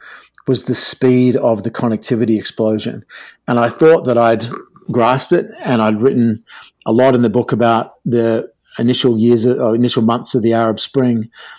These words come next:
uh, and what it was telling us about the new military techniques that were available because of, uh, connectivity explosion. But even though I, I,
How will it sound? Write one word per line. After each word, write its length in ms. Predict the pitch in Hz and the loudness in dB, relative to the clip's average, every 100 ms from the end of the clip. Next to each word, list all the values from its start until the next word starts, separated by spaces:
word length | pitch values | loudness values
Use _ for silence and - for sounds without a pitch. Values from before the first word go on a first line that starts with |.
| _ _ 127 | _ _ -2
uh, 260 | 117 110 123 | 0 0 0
and 180 | 117 | 0
what 140 | 117 117 | 0 0
it 80 | 110 | -2
was 140 | 110 | -4
telling 320 | - 120 120 | 0 0 0
us 140 | 110 - | -2 -2
about 460 | 110 113 107 - - - - _ _ - | 0 0 -2 -6 -18 -20 -20 _ _ -8
the 120 | 110 | -2
new 220 | 113 123 113 | 2 2 4
military 400 | 120 131 135 120 | 4 2 2 -2
techniques 420 | 117 120 113 - | -2 0 -2 -2
that 140 | 123 | -2
were 160 | 120 113 | 0 0
available 480 | 104 113 123 113 104 | 2 2 2 0 -2
because 340 | 113 - 110 | -4 -4 -2
of, 300 | 120 104 - _ - _ _ 123 | -2 -4 -14 _ -20 _ _ -6
uh, 420 | 110 104 101 - - - 190 | -4 -2 -4 -6 -12 -16 -12
connectivity 560 | - 117 107 127 123 | -4 -4 -2 -2 0
explosion. 520 | 120 - 127 127 143 139 - - _ | -2 -2 0 0 -2 -4 -16 -20 _
But 220 | 135 123 - 440 403 | -4 -4 -4 -8 2
even 320 | 156 147 139 | 2 4 4
though 180 | 127 120 | 4 4
I, 100 | 113 - - | 0 -10 -6
I, 160 | 120 | -4